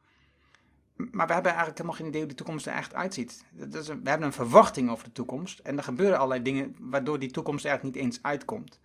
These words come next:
En daarin, eh, heeft hij een mooi, ehm, verhaaltje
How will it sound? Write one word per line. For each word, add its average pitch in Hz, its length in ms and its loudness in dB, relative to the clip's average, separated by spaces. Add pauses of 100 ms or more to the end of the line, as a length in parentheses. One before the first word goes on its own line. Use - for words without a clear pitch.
(920)
En 151 360 -2
daarin, 165 520 4
eh, 143 200 -12
heeft - 300 -10
hij 160 80 -2
een 151 60 -2
mooi, 151 300 0 (300)
ehm, 139 240 -6
verhaaltje 135 520 2